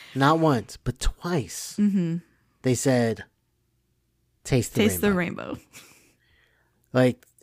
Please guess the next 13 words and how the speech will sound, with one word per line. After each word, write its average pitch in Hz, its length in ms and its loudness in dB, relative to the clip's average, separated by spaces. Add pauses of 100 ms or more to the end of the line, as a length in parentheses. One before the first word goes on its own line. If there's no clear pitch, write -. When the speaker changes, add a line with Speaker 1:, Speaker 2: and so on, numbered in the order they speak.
(120)
Speaker 1:
uh, 156 60 0
it 147 260 -2
couldn't 180 280 6
have 160 120 4
been 151 160 6
more 131 240 2
obvious - 640 -8 (160)
that 123 340 4 (260)
<laughs> 226 1700 6
that 143 260 8
product 139 360 4
placement. 101 420 -2 (420)
Speaker 2:
Yeah. 202 200 0